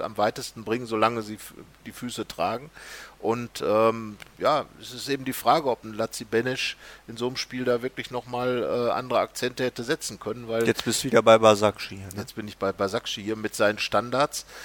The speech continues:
Speaker 1: Ähm, andererseits hat er jetzt in Wolfsburg dann gespielt und, und konnte da dann auch wenig Akzente setzen. Aber da wär's vielleicht gut gewesen,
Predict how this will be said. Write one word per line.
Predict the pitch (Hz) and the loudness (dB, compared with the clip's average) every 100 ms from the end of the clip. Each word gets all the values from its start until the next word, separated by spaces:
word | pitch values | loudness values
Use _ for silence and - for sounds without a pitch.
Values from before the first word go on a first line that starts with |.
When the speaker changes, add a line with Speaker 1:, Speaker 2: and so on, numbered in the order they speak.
| - - - | -16 -18 -4
Speaker 1:
Ähm, | 110 110 110 | 4 6 6
andererseits | - 123 123 117 117 | 2 4 6 6 6
hat | 123 123 | 4 0
er | |
jetzt | 120 117 | 0 0
in | 120 107 | -2 4
Wolfsburg | 117 - 127 120 | 4 4 0 0
dann | 113 113 | 0 -2
gespielt | 110 - 117 131 151 | -4 -8 -2 0 0
und, | 113 117 113 | -4 -8 -10
und | 113 - | -10 -6
konnte | 117 120 | -6 -4
da | 117 117 | 2 2
dann | 117 113 | 2 0
auch | - 117 - | -2 -4 -2
wenig | 120 131 135 117 | 0 0 -2 -6
Akzente | - - 139 143 | -6 -8 -6 -4
setzen. | 131 143 - | -4 -4 0
Aber | 104 | 2
da | 110 107 117 | 6 6 6
wär's | - - | 4 2
vielleicht | - 135 - | 0 -2 -2
gut | - 143 - | -6 -10 -8
gewesen, | 120 135 131 120 | -4 -2 -4 -6